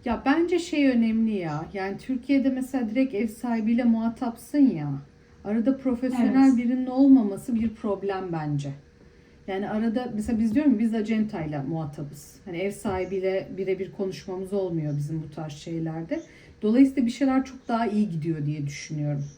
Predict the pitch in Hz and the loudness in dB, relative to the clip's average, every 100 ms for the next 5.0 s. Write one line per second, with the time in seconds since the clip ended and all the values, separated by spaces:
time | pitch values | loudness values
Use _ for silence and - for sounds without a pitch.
0 | _ _ - 170 151 - 160 151 151 143 | _ _ -10 -8 -6 -8 -8 -8 -8 -8
1 | 151 143 151 143 - - - - - - | -8 -6 -8 -10 -10 -14 -16 -20 -20 -16
2 | - - 349 294 - - 233 269 - 311 | -10 -6 -4 -4 -6 -6 -6 -6 -4 -6
3 | - 285 277 294 285 302 285 294 269 226 | -6 -8 -8 -8 -10 -10 -6 -4 2 2
4 | 202 202 208 208 214 202 202 - 214 202 | 2 -4 -4 -4 0 0 -2 -8 -8 -8